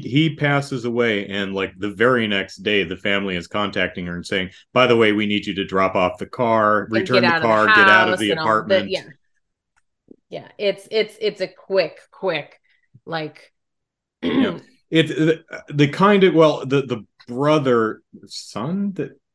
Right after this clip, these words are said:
Speaker 2: The
Speaker 1: I, I don't know.
Speaker 2: son.
Speaker 1: The, the, uh, the, the son is, is the most, uh, violently transphobic.
Speaker 2: Yeah.
Speaker 1: Um, uh, the ex-wife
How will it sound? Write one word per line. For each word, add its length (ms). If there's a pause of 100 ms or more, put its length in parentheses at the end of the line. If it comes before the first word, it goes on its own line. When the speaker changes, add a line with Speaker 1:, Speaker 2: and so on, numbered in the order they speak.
(140)
Speaker 2:
The 260
Speaker 1:
I, 100
I 40
don't 140
know. 120
Speaker 2:
son. 100
Speaker 1:
The, 120
the, 240
uh, 180
the, 140
the 120
son 400
is, 320
is 220
the 80
most, 400 (720)
uh, 340
violently 720
transphobic. 840 (400)
Speaker 2:
Yeah. 300
Speaker 1:
Um, 320 (760)
uh, 300 (100)
the 540 (160)
ex-wife 1200